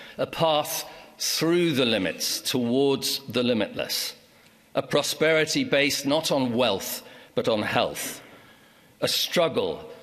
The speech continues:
to unravel the systematic distortion of values that lies at the core of a broken capitalism, and to construct in its place an economy of care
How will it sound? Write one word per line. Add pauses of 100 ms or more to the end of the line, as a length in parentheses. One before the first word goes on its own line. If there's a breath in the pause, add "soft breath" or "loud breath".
(100)
to
unravel
the
systematic
distortion
of
values
that
lies (320 loud breath)
at
the
core (260 loud breath)
of
a
broken
capitalism, (1300)
and
to
construct
in
its
place
an
economy
of
care